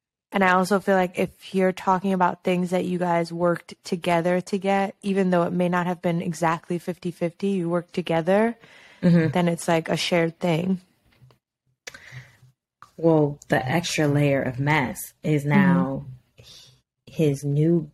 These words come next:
Speaker 2: girl. He's, he wants to move in with her and, like, help her with rent, but it's kinda, like, tight on cash now because <laughs> he's paying for all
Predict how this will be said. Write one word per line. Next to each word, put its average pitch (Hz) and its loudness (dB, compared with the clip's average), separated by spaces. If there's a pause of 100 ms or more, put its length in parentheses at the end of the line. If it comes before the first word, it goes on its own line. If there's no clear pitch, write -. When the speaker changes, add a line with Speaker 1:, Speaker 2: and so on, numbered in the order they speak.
(100)
Speaker 2:
girl. 156 0 (360)
He's, 170 -2
he 160 -2
wants 160 -2
to 151 -4
move 143 -4 (180)
in 156 0
with 139 -4
her 175 -2
and, 156 -4
like, 139 -6
help 143 -6
her 185 -2 (140)
with 143 -2
rent, 135 -4 (920)
but 151 0
it's 151 2
kinda, 151 0
like, 139 -2 (300)
tight 151 -2
on 139 -4
cash 320 -2
now 101 -6
because - -10
<laughs> - -4
he's 190 -4
paying 240 0
for - -10 (140)
all 190 -4